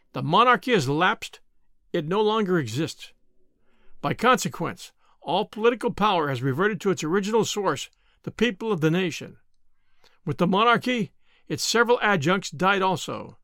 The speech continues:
wherefore there is no longer a nobility, no longer a privileged class, no longer an established church. All men have become exactly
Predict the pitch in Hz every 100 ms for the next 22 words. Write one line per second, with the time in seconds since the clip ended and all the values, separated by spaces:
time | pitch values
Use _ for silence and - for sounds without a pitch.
0 | _ _ _ - 214 214 185 160 156 120
1 | 165 156 208 240 233 226 180 156 175 190
2 | 113 87 - _ _ _ _ - 110 160
3 | 233 233 233 - 262 220 220 127 - 202
4 | 185 101 - - - - _ - 156 156
5 | 220 240 233 226 135 - 233 214 180 -
6 | 233 147 - - _ _ _ _ _ _
7 | - 190 247 226 180 139 151 185 151 110
8 | 185 208 190